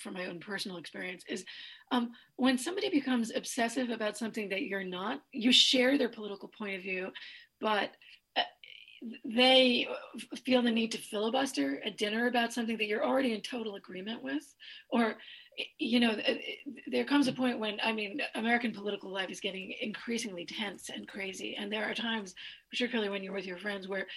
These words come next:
you can sort of sense the moment to downshift and say, "So, you know, what are you binge watching?" <laughs> You know? Um, and just to sort of remove the heat. And I, I, I think that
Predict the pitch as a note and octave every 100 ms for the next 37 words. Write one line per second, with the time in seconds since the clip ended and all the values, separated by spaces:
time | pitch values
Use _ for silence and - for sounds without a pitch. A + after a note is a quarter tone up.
0 | - - A3+ A#3 A3 - B3+ A3+ A3+ B3
1 | A#3+ A#3+ - G#3 G#3 A3 A3 - - F#3+
2 | G#3 G3+ A3 C#4+ D#4 - - - - -
3 | - A3 G#3+ - G#3+ G3+ - F4+ B4 C4
4 | G3 F#3 - - - - _ - A#3 A3+
5 | F#3+ A3 A3 G3+ C#4 G4 G4 B3+ F4 C#4+
6 | G3 F3 - - - - - F4 D#4 -
7 | F#4 - - - C5+ - - D4+ D4+ -
8 | D#4 - C4 B3+ A#3+ B3 B3+ C#4 - B3
9 | C#4 A#3+ A3 A#3+ A3 A3 A3 - B3+ -
10 | C4 - C4 - C4+ C4+ F4 D4 B3